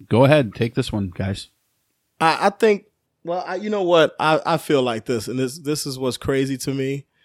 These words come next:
Speaker 2: Um, I've, I feel that the left, well, the, on the left, like evidenced by the young lady who just resigned and apologized. Um,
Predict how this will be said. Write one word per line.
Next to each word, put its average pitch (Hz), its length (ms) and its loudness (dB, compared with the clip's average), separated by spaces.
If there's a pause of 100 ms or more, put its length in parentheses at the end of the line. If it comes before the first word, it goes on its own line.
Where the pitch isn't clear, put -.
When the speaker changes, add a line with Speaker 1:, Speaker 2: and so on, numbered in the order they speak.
(460)
Speaker 2:
Um, 123 680 2 (1300)
I've, 143 280 2
I 151 140 0
feel 135 760 4
that 127 520 -6 (1040)
the 123 100 -2
left, 131 880 2
well, 160 300 4 (840)
the, 135 220 -2 (280)
on 160 160 4
the 143 80 4
left, 151 280 4
like 135 240 2 (320)
evidenced 147 400 4
by 139 140 4
the 131 100 0
young 135 200 2
lady 127 240 2
who 123 140 0
just 123 260 0
resigned 117 600 0 (1040)
and 123 160 4
apologized. 113 840 -2 (120)
Um, 120 560 0